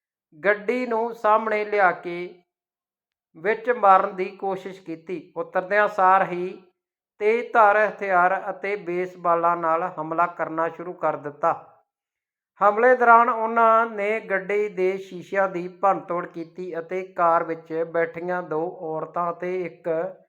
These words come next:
ਬਜ਼ੁਰਗ ਸਮੇਤ ਕਾਰ ਚਾਲਕ ਨੂੰ ਵੀ ਕਾਫੀ ਸੱਟਾਂ ਮਾਰੀਆਂ। ਨੇੜਲੇ ਖੇਤਾਂ ਵਿੱਚ ਕੰਮ ਕਰ ਰਹੇ ਕਿਸਾਨ ਅਤੇ ਪਿੱਛੋਂ ਇੱਕ ਹੋਰ ਆ ਰਹੀ ਬਰਾਤ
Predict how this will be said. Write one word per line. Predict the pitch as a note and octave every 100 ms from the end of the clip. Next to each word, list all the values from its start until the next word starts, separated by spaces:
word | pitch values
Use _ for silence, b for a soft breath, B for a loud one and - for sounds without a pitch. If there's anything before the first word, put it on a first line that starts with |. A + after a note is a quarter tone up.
| _ _ _ _ _ _
ਬਜ਼ੁਰਗ | D3 F#3+ G3+ A3 A3+ A#3+
ਸਮੇਤ | A3 G#3+ G#3+ G#3+
ਕਾਰ | - G3+ F#3 F#3+
ਚਾਲਕ | G3 F3+ F3+ F3+ E3+ E3+ F#3+ _ _ _ _ _ E3+
ਨੂੰ | F#3 A3+ A#3+
ਵੀ | G#3+ A3
ਕਾਫੀ | G#3+ F#3 F3 F#3+
ਸੱਟਾਂ | - D#3 - D#3+
ਮਾਰੀਆਂ। | E3 D#3+ E3 F3 - - _ _ _ _ _
ਨੇੜਲੇ | D#3+ F#3+ G#3 A#3 B3+
ਖੇਤਾਂ | B3 G#3+ G#3 A3 A#3
ਵਿੱਚ | G#3+ G#3
ਕੰਮ | A3 - G3 G#3
ਕਰ | G3+ F#3+ F#3
ਰਹੇ | F#3+ F3 F#3
ਕਿਸਾਨ | F#3 F#3 F#3 E3+ E3+ F3
ਅਤੇ | E3 F3 F3
ਪਿੱਛੋਂ | F3 F3+ - - F#3+ F#3+
ਇੱਕ | F#3 F3+ F#3
ਹੋਰ | D#3 E3 F3+ F#3+
ਆ | F3 E3+ E3+
ਰਹੀ | E3+ E3 F#3
ਬਰਾਤ | F3 E3 D#3+ D#3+ E3+ E3 E3